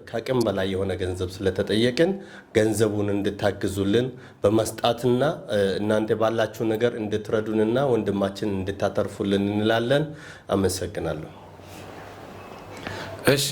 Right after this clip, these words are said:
Speaker 2: እኔም በድጋሚ መጣሁኝ። እ፣ ይሄ በእጄ ያስኩት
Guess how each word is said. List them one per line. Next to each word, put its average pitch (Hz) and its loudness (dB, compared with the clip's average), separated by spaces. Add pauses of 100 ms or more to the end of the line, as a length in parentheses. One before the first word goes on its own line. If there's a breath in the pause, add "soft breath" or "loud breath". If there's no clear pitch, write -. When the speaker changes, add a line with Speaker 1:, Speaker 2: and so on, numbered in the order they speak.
(240)
Speaker 2:
እኔም 107 4
በድጋሚ 104 2
መጣሁኝ። 123 0 (140)
እ፣ 101 0 (760 loud breath)
ይሄ 98 4 (280)
በእጄ 98 0
ያስኩት 110 0